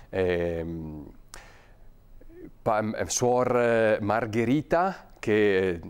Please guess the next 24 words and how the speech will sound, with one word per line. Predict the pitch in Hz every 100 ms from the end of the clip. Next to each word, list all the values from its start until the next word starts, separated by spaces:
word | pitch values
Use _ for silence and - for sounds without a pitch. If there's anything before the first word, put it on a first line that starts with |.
| - -
tristemente | 107 - 104 110 107 -
nota | 117 104 110 113
alla | 98 98
cronaca | - 101 110 120 - 139
perché | 113 90 95
appunto | 92 98 95 87
è |
deceduta | 87 98 101 104 101
in | 92
un | 98
incidente | 98 92 92 95 98
stradale | - 95 95 92 101
in |
Malawi | 95 90 90 107 113 123 135
a | 98 87
settembre, | - - 101 113 120 165 208 - -
all'inizio | 90 98 101 110
di |
settembre, | - 127 151 151 160 185 - - -
e, | 110 123
eh, | 131 98 95
padre | - 104 104 110
Cassera, | 98 - - 104 92 90 123 151 - -
che, | - 87